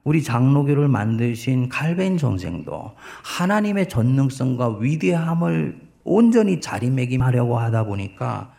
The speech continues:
이 원수의 힘을 세상 속에서 어떻게 자리매김해야 되는지에 대해서 굉장히 어려움을 겪고 성도들에게 많이 가르치지를 않았었습니다. 그러는 가운데서 십팔 세기, 십구 세기 들어오면서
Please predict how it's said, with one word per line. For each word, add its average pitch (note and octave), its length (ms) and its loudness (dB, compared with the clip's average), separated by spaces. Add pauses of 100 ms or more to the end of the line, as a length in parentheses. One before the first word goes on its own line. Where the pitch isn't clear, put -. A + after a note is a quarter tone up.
(180)
이 D#3 160 2
원수의 E3 840 4
힘을 C#3+ 420 0
세상 D#3+ 400 -4
속에서 A2 420 -6
어떻게 A#2 600 -4
자리매김해야 B2 880 -2
되는지에 G2 480 -8
대해서 F#2+ 340 -10
굉장히 A#3+ 640 0
어려움을 B2 640 -2
겪고 F2+ 360 -10
성도들에게 D#3+ 840 -4 (280)
많이 B2+ 400 0
가르치지를 A2+ 840 -6 (240)
않았었습니다. G2 1040 -6 (580)
그러는 G#3+ 300 2
가운데서 D#3 480 2
십팔 F3+ 400 -2
세기, B2 300 -4
십구 - 320 -8
세기 B2 280 -2
들어오면서 F2 920 -6